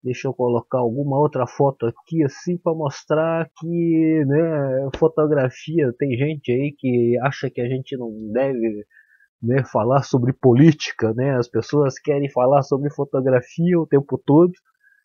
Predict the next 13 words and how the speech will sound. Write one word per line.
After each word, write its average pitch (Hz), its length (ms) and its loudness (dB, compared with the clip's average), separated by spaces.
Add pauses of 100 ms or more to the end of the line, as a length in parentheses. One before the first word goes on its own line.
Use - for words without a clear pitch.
(320)
né, 123 180 0
mas 156 280 0
esquecem 147 640 -2
que 156 100 0
a 147 60 0
fotografia 139 1000 -2
é 139 300 2
uma 139 380 0
das 131 320 0
ferramentas 131 840 -2
da 113 120 -2
política, 117 720 -2
né? 117 160 -6